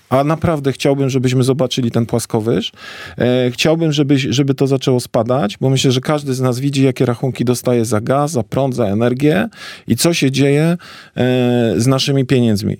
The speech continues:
I niestety, e, jeżeli tutaj, wracając do Centrum Muzyki, e, mamy tą zwiększoną wartość, no to na pewno miało to wpływ,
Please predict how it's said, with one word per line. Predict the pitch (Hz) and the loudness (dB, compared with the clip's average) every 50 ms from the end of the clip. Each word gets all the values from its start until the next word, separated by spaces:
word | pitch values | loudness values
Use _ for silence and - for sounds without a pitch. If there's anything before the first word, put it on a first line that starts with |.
| _ - | _ 0
I | 123 139 | 2 2
niestety, | 147 143 135 - - 165 151 - - 107 107 120 - 143 131 - - - - - _ - | 2 2 0 0 0 0 0 0 0 -2 -2 -2 -2 -6 -8 -10 -18 -20 -20 -16 _ -2
e, | - 113 117 120 113 113 110 104 73 - | 0 0 2 2 2 2 2 0 0 2
jeżeli | 120 120 123 123 135 127 127 123 | 2 2 2 2 2 0 0 0
tutaj, | - 156 147 - - 131 120 120 107 - - 143 131 127 | 0 0 0 2 2 2 2 2 0 -2 -4 -8 -8 -6
wracając | 117 120 123 123 - 139 135 131 123 | -2 -2 -2 0 0 0 0 0 0
do | 120 117 | -2 -2
Centrum | - 135 127 123 127 127 120 | -2 0 0 0 0 0 2
Muzyki, | 120 120 117 120 113 107 - - - - 131 123 - _ - - - _ - - | 2 2 2 2 0 -2 -2 -6 -6 -6 -8 -10 -12 _ -20 -20 -20 _ -6 -2
e, | 98 110 113 101 - - | 0 2 2 0 0 0
mamy | - 107 117 127 151 175 175 | 2 2 2 2 2 0 0
tą | 156 - 156 151 139 139 135 95 92 117 | 0 0 0 0 0 -2 -2 -4 -4 -2
zwiększoną | 123 127 139 135 123 - - 139 131 131 123 120 | -2 0 0 0 0 0 0 0 0 0 0 0
wartość, | 117 113 107 - - - 151 175 240 269 - - - - - - - _ - | 0 -2 -2 -2 -2 -2 0 0 0 0 -2 -6 -14 -18 -20 -20 -12 _ 0
no | 123 139 143 | 0 2 2
to | 139 151 139 | 2 0 0
na | 139 139 | 0 0
pewno | 139 - 156 135 139 135 127 | 0 0 -2 0 0 0 0
miało | 131 135 139 135 127 | 2 2 2 2 0
to | 123 - 123 | 0 -2 -4
wpływ, | 107 - - 113 113 117 175 247 - - | -6 -2 0 2 2 2 2 0 -4 -8